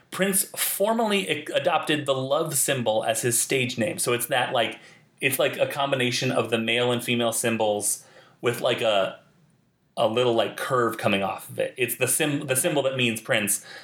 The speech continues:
um, which is called Love Symbol number two, I believe. To use the symbol in print media, Warner Brothers organized a mass mailing of floppy disks with a custom font. So they had to send to the publications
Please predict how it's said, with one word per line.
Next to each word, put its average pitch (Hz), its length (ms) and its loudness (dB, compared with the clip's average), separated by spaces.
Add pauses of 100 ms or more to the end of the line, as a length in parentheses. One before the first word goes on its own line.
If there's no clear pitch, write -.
(160)
um, 120 300 0
which - 140 2
is 123 100 0
called 131 240 0
Love 131 320 -2
Symbol 131 640 0
number 120 360 -2
two, 135 380 0
I 110 100 2
believe. 110 640 -4 (400)
To 151 120 2
use 175 360 2
the 156 80 0
symbol 151 340 2
in 127 160 2
print 170 280 0
media, 123 400 2
Warner 151 260 0
Brothers 143 260 0
organized 131 420 0
a 117 60 2
mass 123 320 0
mailing 135 320 0
of 120 120 -2
floppy 160 380 0
disks 120 560 0 (240)
with 127 140 0
a 127 60 0
custom 147 580 0
font. 104 480 0 (340)
So 110 460 2 (580)
they 127 140 0
had 139 200 0
to 135 60 2
send 156 420 2
to 151 100 0
the 123 100 -4
publications 127 1000 0